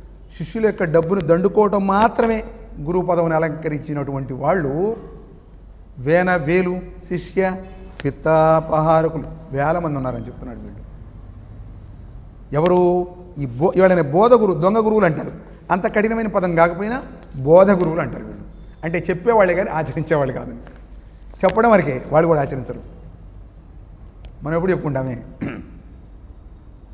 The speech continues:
హరికథ చెప్తూ ఉంటే హరిదాసుడు, "అయ్యా, ఏకాదశి రోజు గోంగూర తినబాకండి" అని చెప్పాడట. సరే, కథ అయిపోయింది.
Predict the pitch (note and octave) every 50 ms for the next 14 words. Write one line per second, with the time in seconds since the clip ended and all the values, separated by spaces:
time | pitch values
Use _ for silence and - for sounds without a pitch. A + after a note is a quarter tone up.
0 | - - D#3+ F3+ F3+ F#3 D#3+ D#3+ D#3+ D#3+ - D#3+ D3+ D3 C#3 E3 G3 A#3+ C4 B3+
1 | F3 D3 C#3+ - - - - - - - - - - - - - - - - -
2 | - D#3+ E3+ F3 F3+ E3+ E3 D#3 C#3 F#3 A#3+ B3+ G#3 D3 - A#2+ - - - -
3 | - - - - - - - - - - D#3+ E3 F#3 A3 B3 A3+ F3 D#3 - -
4 | - F3 F#3 G#3+ - A3+ G#3+ F3+ D3+ F3+ G3 F#3+ D#3 D3+ F3+ F#3 F#3+ F#3 D#3 D#3+
5 | D#3 D3 C#3+ C#3+ C#3+ D#3+ D#3 C3+ A#2+ - - G#2+ G2+ - - - - - - -
6 | - - - - - - - - - - - - - - - - - - - A#3+
7 | B3+ B3 A#3 A#3+ B3+ A#3+ A#3 A#3 A3 G#3+ G#3 G3+ G#3+ A3